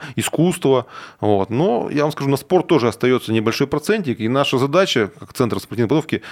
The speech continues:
все-таки раскачать, э, эту тему, разработать критерии, э,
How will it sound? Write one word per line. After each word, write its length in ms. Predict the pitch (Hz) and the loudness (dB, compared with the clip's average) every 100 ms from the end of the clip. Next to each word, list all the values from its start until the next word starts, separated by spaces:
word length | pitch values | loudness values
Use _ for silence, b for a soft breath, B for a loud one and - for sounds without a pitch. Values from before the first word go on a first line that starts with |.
| B | B
все-таки 380 | - 107 110 117 | -4 -2 0 0
раскачать, 540 | 110 - 117 - 185 180 B B - | 0 0 -2 0 0 -2 B B -6
э, 240 | 50 50 - | -2 -2 0
эту 240 | 147 - | -2 -2
тему, 800 | 127 - 156 135 117 113 120 120 | -6 2 2 4 2 0 0 0
разработать 400 | 117 127 123 117 | 2 0 0 -2
критерии, 800 | - 139 - 190 170 143 127 117 | 0 0 2 2 4 4 2 -2
э, 240 | - - | -6 -8